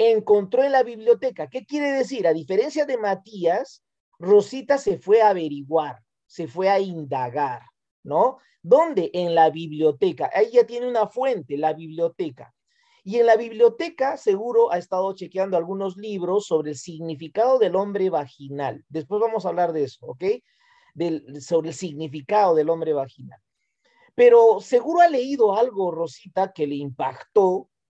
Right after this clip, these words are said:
en la biblioteca y dijo, "No, pues, eh, una cosa es la teoría, a ver, lo voy a comprobar si esto es cierto".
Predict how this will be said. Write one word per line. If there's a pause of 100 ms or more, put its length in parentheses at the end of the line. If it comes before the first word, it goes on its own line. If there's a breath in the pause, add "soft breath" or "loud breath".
(280)
en
la
biblioteca (400)
y
dijo, (100)
"No,
pues,
eh,
una
cosa
es
la
teoría,
a
ver,
lo
voy
a
comprobar
si
esto
es
cierto".